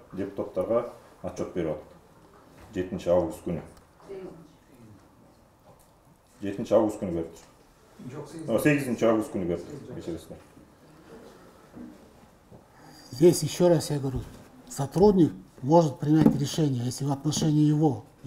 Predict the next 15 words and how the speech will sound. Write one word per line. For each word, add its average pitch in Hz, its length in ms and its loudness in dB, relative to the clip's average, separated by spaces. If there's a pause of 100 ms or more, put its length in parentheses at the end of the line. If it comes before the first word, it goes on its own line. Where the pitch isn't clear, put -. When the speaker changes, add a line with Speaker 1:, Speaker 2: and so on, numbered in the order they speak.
(180)
Speaker 3:
огнестрельным 143 840 2
оружием 143 300 0
применяет, 156 720 2
он 147 180 2
имеет 151 320 4
право 135 280 2 (120)
применять 139 380 -2
тоже 127 220 -4
оружие. 110 440 -6 (380)
Я 127 120 -4
вот 143 120 -4
это 143 240 -2
имел 127 160 -4
в 117 80 -10
виду. 107 200 -12